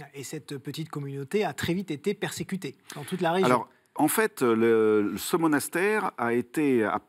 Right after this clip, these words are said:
Speaker 2: a pris, disons, une, euh, a,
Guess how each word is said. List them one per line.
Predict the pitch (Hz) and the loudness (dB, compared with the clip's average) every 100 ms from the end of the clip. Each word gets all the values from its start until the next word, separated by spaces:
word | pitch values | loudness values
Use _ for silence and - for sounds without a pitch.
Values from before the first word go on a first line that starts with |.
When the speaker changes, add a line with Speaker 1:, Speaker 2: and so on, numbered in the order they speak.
| _ _ - | _ _ -8
Speaker 2:
a | 87 - | -8 -8
pris, | - - 180 160 | -10 -6 -4 -4
disons, | 98 90 117 135 135 | -4 -2 0 2 4
une, | 117 98 | 2 2
euh, | 95 92 92 90 87 87 82 80 | 2 2 2 2 0 -2 -4 -6
a, | - | -10